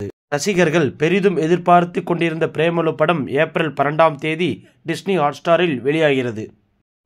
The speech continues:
அடுத்ததாக வசந்த் ரவி, ஐஸ்வர்யா லட்சுமி ஆகியோர் நடிப்பில் உருவான பொண்ணு ஒன்று கண்டேன் என்ற படம் ஏப்ரல் பதினாலாம் தேதி ஜியோ சினிமாவில் வெளியாகிறது.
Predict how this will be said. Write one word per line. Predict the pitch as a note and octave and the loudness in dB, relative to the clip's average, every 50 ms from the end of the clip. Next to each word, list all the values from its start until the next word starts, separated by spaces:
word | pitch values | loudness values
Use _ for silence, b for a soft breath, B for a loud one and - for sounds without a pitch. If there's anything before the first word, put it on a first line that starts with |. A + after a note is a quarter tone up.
| _ _ _ | _ _ _
அடுத்ததாக | - C#3+ D#3+ F3+ F3 F3 F3+ E3+ E3+ E3+ D#3+ D#3 G3 F#3 C3+ G#2+ G2 - A#2 | -2 -2 0 0 0 0 2 4 6 4 4 4 0 -2 -2 -4 -8 -8 -6
வசந்த் | C3+ C#3 - G3+ G#3+ G#3 F#3+ F#3+ | -6 -4 -2 -2 -4 -4 -4 -4
ரவி, | F3+ F#3 F3 F#3 E3 - - - C#3+ | -4 -2 -2 -2 -4 -6 -8 -8 -8
ஐஸ்வர்யா | E3 D#3+ - F#3 F#3 F3+ F3+ F3 E3+ | -6 -6 -4 -4 -2 0 0 0 0
லட்சுமி | E3 D#3 - - E3+ F3 - | -2 -4 -6 -8 -8 -8 -4
ஆகியோர் | - C#3+ D#3 D#3 D3+ D#3+ E3 D3+ | -2 0 0 0 0 -2 -4 -2
நடிப்பில் | C#3 C#3+ D#3 D#3+ D3+ - F3+ E3 | -2 -4 -4 -6 -6 -6 -8 -6
உருவான | A#2+ D#3 D#3+ D#3+ D#3+ D#3+ E3 F#3 F#3 C#3+ G#2 b b b b b b _ _ | -6 -6 -6 -4 -4 -2 -2 -2 -6 -6 -8 b b b b b b _ _
பொண்ணு | - E3+ F#3 G3 G3+ F#3+ | -6 -4 0 0 0 0
ஒன்று | F3+ F3+ F3 D#3+ F3 F3+ E3+ | 0 0 -2 -4 -4 -4 -4
கண்டேன் | - D#3+ D#3 D#3 D#3+ D#3 C3+ - - | -4 -4 -4 -2 -2 -2 -2 -2 -4
என்ற | D3 D3+ D3 D3 C#3+ | -6 -6 -4 -6 -6
படம் | D3 D3+ D#3 F#3 F3+ D3+ C3+ - | -4 -4 -4 -4 -4 -6 -8 -4
ஏப்ரல் | C#3 D#3+ - E3+ - F3 E3 C#3 - _ _ _ _ _ _ - | -2 -2 -2 -2 -6 -8 -8 -10 -14 _ _ _ _ _ _ -8
பதினாலாம் | - D3+ D3+ F3 F3+ F#3 F3+ F3 F3 E3 D#3 | -4 -4 -2 0 0 0 2 2 0 -2 -2
தேதி | D#3+ E3 E3 E3 D#3+ G3+ G3 C#3 A2 F#2+ - A#2 | -4 -2 -2 -2 -2 -2 -2 -2 -4 -6 -8 -8
ஜியோ | B2 D#3+ G3 G#3 F#3 | -2 2 4 4 4
சினிமாவில் | C#3 E3 E3+ E3+ E3 E3+ E3+ E3 F#3 F3 C#3 B2 - B2 | 2 -2 -6 -4 -4 -4 -2 -2 -2 -2 -2 -4 -6 -4
வெளியாகிறது. | C#3+ D#3+ D#3+ D#3 D3 B2 C3 B2 A#2+ G#2+ A2+ | -2 -2 0 0 0 0 0 -2 -4 -6 -8